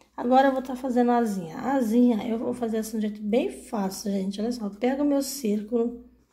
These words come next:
dobro, dobro assim, ó. Agora eu dobro assim no meio, tá?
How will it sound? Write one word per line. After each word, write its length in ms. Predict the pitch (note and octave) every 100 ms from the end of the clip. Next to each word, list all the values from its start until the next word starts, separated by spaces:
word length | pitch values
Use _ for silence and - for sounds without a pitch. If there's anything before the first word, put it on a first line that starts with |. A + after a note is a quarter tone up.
| _ _ _ _ _ -
dobro, 800 | G#3+ G3 F3+ F3+ F#3+ A3 D4+ F4+ - - _ _ _ _ _ _ _ _ _ _ _ _ _ _ - _ _ - _ -
dobro 340 | G#3 G3+ A3
assim, 520 | A3 - - F#3+ G3 A3+
ó. 160 | G3 - _ _ _ _ _ _ _ - - -
Agora 460 | G#3 G3 A3 A#3
eu 120 | B3 A3+
dobro 460 | A3 A3 A3 B3+
assim 340 | - A#3+ - A3+
no 160 | A#3
meio, 440 | A#3+ G#3+ F3 E3 - _ _ _ _ _ _ _ _ _ _ _ _ _ _ _ _ - _ _ -
tá? 360 | G#3 C4 -